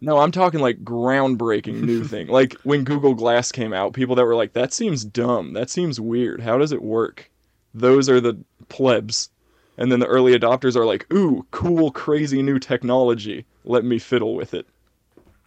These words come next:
Speaker 2: Okay, I, I'm done talking about this.
Speaker 1: Yep, moving on.
Speaker 2: <laughs> But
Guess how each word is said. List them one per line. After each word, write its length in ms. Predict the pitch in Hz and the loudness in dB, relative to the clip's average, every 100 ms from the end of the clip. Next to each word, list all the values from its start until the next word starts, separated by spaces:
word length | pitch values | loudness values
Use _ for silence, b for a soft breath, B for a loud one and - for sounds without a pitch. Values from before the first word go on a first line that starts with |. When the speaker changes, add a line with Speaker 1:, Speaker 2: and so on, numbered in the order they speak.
| _ - - | _ -12 0
Speaker 2:
Okay, 800 | 131 139 135 127 110 127 - - _ | 2 2 0 -4 -2 -2 -4 -8 _
I, 460 | 120 131 139 131 117 - _ - - - - - _ _ _ - _ _ - | 2 4 4 0 -4 -12 _ -20 -12 -12 -14 -20 _ _ _ -20 _ _ 0
I'm 180 | 127 131 | 2 4
done 220 | 120 107 | 4 2
talking 280 | 110 - - | 0 -6 -6
about 240 | 80 69 - | -6 -4 0
this. 220 | 139 - | 0 4
Speaker 1:
Yep, 500 | 180 135 143 135 - | 2 4 2 2 2
moving 240 | 185 160 123 | 2 4 2
on. 180 | 110 123 | 2 0
Speaker 2:
<laughs> 2250 | - 135 180 - 165 160 143 - - - - - 185 302 226 - 127 - 160 127 160 143 147 - 143 180 185 175 160 B - | -2 -4 -4 -2 2 2 2 -4 -12 -16 -16 -14 -10 -8 -10 -10 -10 -8 -8 -6 -6 -6 -8 -12 -18 -18 -16 -16 -18 B -6
But 440 | 113 110 98 - | 0 0 0 -6